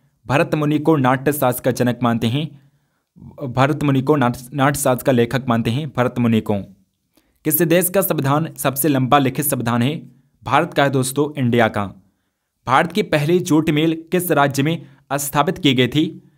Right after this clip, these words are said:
पश्चिम बंगाल में स्थापित की गई थी। नेक्स्ट क्वेश्चन है, चूफात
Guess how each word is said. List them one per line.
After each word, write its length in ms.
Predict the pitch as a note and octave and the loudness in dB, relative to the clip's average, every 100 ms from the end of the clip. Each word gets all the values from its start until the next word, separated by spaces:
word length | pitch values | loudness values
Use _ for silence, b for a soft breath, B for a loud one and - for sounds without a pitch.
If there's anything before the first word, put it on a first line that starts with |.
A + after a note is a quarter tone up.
| b b C#3+ | b b -4
पश्चिम 320 | D3 G3 D3+ | -2 0 2
बंगाल 360 | C3+ C3+ C#3 | 2 4 4
में 180 | C#3+ - C3 | 2 -4 -8
स्थापित 420 | - C3+ B2+ - | -4 -4 -6 -4
की 140 | B2 | -2
गई 160 | A#2 G#2+ | 0 -2
थी। 380 | - G#2 G#2 - _ _ _ _ _ _ _ _ _ _ b b b b b b | -4 -10 -12 -20 _ _ _ _ _ _ _ _ _ _ b b b b b b
नेक्स्ट 300 | B2+ D#3 - | 2 2 0
क्वेश्चन 380 | - E3 F#3 F3 | 0 2 4 2
है, 120 | G3 | 2
चूफात 680 | F#3+ - F#3 F#3 D#3+ D#3+ | 0 4 4 4 4 2